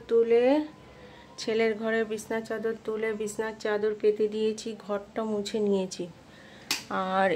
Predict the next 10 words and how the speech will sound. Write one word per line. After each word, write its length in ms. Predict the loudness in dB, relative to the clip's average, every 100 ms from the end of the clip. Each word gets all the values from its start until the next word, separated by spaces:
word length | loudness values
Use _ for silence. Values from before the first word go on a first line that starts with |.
| 0
এদিকেও 580 | 0 0 -2 2 4 4
তাই, 380 | 2 0 4 4 2 0 -14 -20 -20 -20 -20 -20 -20 -20 -16 -8
আমার 300 | -2 0 2
রুমে 340 | 2 4 6 6 4 -2 -20 -20 -20 -20 -8
বিছনা 300 | -8 0 0
চাদর 340 | 2 -2 -2 -4
তুলে 220 | -4 -2 -2
ঘরটা 400 | -2 -4 -2 -4
মুছে 360 | -2 -4 0
নিয়েছি। 480 | 2 4 4 2 2